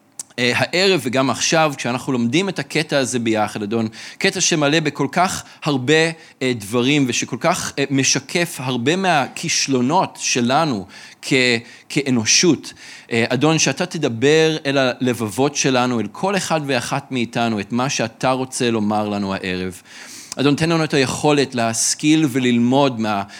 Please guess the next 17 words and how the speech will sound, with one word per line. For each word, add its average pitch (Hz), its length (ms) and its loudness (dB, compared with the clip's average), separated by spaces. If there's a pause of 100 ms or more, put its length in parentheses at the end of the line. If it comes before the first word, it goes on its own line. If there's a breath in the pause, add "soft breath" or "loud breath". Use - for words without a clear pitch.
(200 loud breath)
מה-, 110 360 0 (100)
אה, 110 140 0 (100)
אירועים 147 600 4
שאבותינו 131 1000 0
שהלכו 147 420 -2
לפנינו, 139 800 0
אה, 113 120 0
חוו, 113 500 0
מהכישלונות 123 840 -2
שלהם 143 360 0
וגם 143 360 0
מהניצחונות 143 1160 0
שלהם 143 420 2
ומהדברים 110 640 -2
הטובים 123 560 -2
שהם 95 340 -4
עשו. 95 360 -6